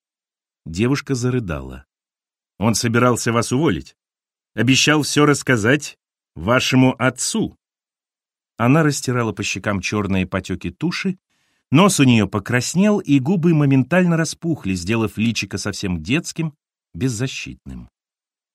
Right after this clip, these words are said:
"Анна, ваш отец — знаменитый певец Александр Романов". Алекс не давал ей ни секунды передышки. "Он устроил вас на отличную работу, гримером или кем там, ассистентом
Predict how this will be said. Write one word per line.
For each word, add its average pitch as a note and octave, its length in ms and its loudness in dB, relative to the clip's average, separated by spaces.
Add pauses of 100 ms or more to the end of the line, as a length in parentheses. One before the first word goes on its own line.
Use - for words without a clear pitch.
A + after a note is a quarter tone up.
(360)
"Анна, F2 420 0 (720)
ваш B2+ 300 -2
отец — D3 480 -4
знаменитый A2+ 560 0
певец G#2+ 380 -6
Александр F#2+ 560 -4
Романов". F#2+ 640 -2 (420)
Алекс G#2+ 440 -2
не G#2 100 -2
давал G#2 340 -2
ей F2+ 120 0
ни F#2 140 2
секунды F#2 420 -4
передышки. F2+ 580 -6 (380)
"Он C#3+ 240 6
устроил C#3 560 2
вас B2 260 -4
на A2+ 160 2
отличную A2+ 580 -2
работу, A2 440 -2
гримером A2 560 2
или D2+ 840 -2
кем A2+ 220 2
там, E2 300 -4 (340)
ассистентом C3+ 840 0